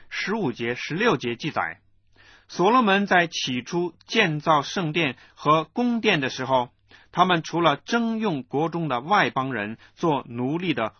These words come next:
苦工以外，他也从北面的十个支派里征召了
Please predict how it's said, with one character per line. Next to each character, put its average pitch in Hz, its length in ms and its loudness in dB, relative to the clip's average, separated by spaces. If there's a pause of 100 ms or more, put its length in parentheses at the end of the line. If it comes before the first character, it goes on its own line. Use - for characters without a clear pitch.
苦 117 280 -4
工 190 240 -2
以 101 140 -6
外， 107 280 0 (840)
他 220 160 4
也 143 280 2 (200)
从 190 260 -2
北 117 300 0
面 160 180 0
的 139 80 -4
十 - 240 -8
个 214 140 2
支 160 160 -8
派 151 180 2
里 107 220 -6 (240)
征 202 280 0
召 180 200 4
了 135 180 0